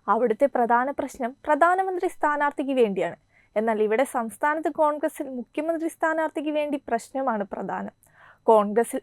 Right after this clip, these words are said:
അണികളേക്കാൾ കൂടുതൽ നേതാക്കളാണെന്ന് എല്ലാവർക്കും അറിയാം. അതുകൊണ്ട് തന്നെ എല്ലാവർക്കും മുഖ്യമന്ത്രിയാവണം. ഇപ്പോൾ ചെന്നിത്തലയും കെ സി വേണുഗോപാലും തമ്മിലുള്ള പിടിവലിയാണ് നടക്കുന്നത്. കോൺഗ്രസിൽ പാർട്ടി അധ്യക്ഷൻ കഴിഞ്ഞാൽ ഏറ്റവും കൂടുതൽ അധികാരം കൈയാളുന്ന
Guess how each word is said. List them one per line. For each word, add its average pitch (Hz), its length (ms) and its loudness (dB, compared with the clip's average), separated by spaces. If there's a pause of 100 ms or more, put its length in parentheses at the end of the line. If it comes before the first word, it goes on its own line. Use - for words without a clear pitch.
(140)
അണികളേക്കാൾ 269 560 4 (100)
കൂടുതൽ 285 340 0 (140)
നേതാക്കളാണെന്ന് 302 720 0 (160)
എല്ലാവർക്കും 220 580 0
അറിയാം. - 220 -10 (480)
അതുകൊണ്ട് 381 440 8
തന്നെ 381 160 2 (140)
എല്ലാവർക്കും 294 640 4
മുഖ്യമന്ത്രിയാവണം. 247 840 0 (460)
ഇപ്പോൾ 233 180 4 (100)
ചെന്നിത്തലയും 262 500 2 (100)
കെ 269 100 6 (140)
സി 330 180 0
വേണുഗോപാലും 311 680 2
തമ്മിലുള്ള 302 400 0 (140)
പിടിവലിയാണ് 254 640 4
നടക്കുന്നത്. 208 480 -6 (600)
കോൺഗ്രസിൽ 381 460 10 (140)
പാർട്ടി 294 420 4
അധ്യക്ഷൻ 349 420 0
കഴിഞ്ഞാൽ 302 320 2 (160)
ഏറ്റവും 302 380 0
കൂടുതൽ 294 220 0 (140)
അധികാരം 262 400 4 (100)
കൈയാളുന്ന 262 440 4